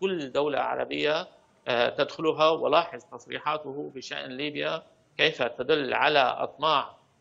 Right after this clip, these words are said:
آه، عثمانية قديمة، وكيف ت-، ت-، يعني تؤكد بأن يعني هذا الرجل هو يعني فعلًا مريض بالتاريخ،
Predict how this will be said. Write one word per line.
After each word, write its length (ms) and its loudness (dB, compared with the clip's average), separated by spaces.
آه، 440 0
عثمانية 760 -2
قديمة، 440 -4
وكيف 480 -2
ت-، 360 -4
ت-، 20 -8
يعني 680 0
تؤكد 500 0
بأن 300 -4
يعني 240 -6
هذا 280 0
الرجل 360 -2
هو 460 2
يعني 260 -8
فعلًا 280 -8
مريض 480 -6
بالتاريخ، 640 -2